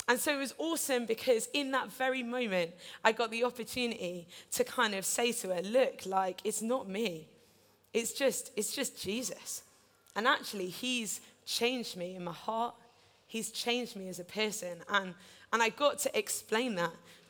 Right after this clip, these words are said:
to her. See, guys, when we meet Jesus, when we fully, fully understand who he is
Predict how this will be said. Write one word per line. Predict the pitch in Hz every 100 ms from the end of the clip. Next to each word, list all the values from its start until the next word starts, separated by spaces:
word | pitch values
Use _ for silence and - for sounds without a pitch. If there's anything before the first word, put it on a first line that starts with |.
| -
to | 226 196
her. | 170 - - - - - - - _ _ _
See, | - 262
guys, | 247 247 254 240
when | 240 247
we | 269 294 -
meet | 202 220 247 - - -
Jesus, | 208 190 175 - -
when | 214 208
we | 202
fully, | 196 - 214 220 226 196 - - - - -
fully | - - 262 247 202 180
understand | 185 180 175 - 196 175 -
who | 196
he | 185 170 170
is | 170 160 -